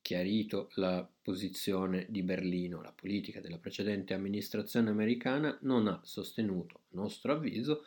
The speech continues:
sviluppi positivi, questo nei confronti dell'Iran, e speriamo di poter portare un cambiamento in futuro con la nuova amministrazione e i nostri vicini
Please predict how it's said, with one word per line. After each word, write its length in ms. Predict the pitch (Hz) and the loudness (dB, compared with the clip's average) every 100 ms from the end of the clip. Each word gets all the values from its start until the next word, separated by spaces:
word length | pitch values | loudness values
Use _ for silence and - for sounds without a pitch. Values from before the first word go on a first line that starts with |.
| - - - | -16 -20 -10
sviluppi 600 | 123 139 131 101 - 117 | 8 10 12 10 4 -2
positivi, 760 | - 107 113 - - 82 87 - | 0 -2 0 -4 -4 -4 -4 -8
questo 420 | _ - - 82 | _ -16 -12 -10
nei 140 | 82 | -10
confronti 520 | - 87 - 80 85 | -10 -12 -12 -12 -10
dell'Iran, 500 | 85 80 85 80 76 | -8 -6 -6 -6 -12
e 40 | 80 | -18
speriamo 540 | - 87 101 98 85 | -12 -4 0 0 -2
di 100 | 85 | -6
poter 420 | - 117 - 82 - | -6 -4 -4 -4 -4
portare 460 | 156 - - - | -6 -6 -12 -8
un 100 | 101 | -6
cambiamento 560 | - 120 131 92 95 98 | 0 2 4 2 0 -2
in 100 | 92 | -4
futuro 460 | 101 - 85 85 | -6 -6 -4 -4
con 100 | - - | -8 -10
la 80 | |
nuova 220 | 92 98 92 | -6 -2 -2
amministrazione 880 | 117 127 - 156 160 - 85 87 - | 0 -2 -2 -2 -2 -6 -10 -10 -4
e 100 | 123 | -2
i 20 | |
nostri 400 | 92 - - 92 | -2 -4 -8 -8
vicini 480 | 110 104 - 87 | -6 -8 -10 -12